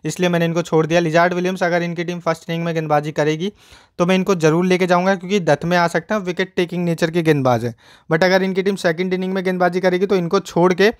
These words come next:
या तो मैं गार्टन को या रशीद खान को लेके जा सकता हूँ, ये चीज़ें ध्यान रखना।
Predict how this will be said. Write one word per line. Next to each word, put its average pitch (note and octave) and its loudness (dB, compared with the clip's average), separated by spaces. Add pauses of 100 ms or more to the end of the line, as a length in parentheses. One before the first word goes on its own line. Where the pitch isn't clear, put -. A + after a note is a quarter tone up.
(280)
या E3 2
तो F3+ -2
मैं F#3 0
गार्टन E3 0
को F#3+ 0
या F#3 4
रशीद E3 -2
खान D#3+ -4
को E3 -4
लेके D#3 -4
जा C#3+ -2
सकता C3 -8
हूँ, B2+ -6
ये D3 -4
चीज़ें E3 -4
ध्यान D#3+ -2
रखना। F3+ -6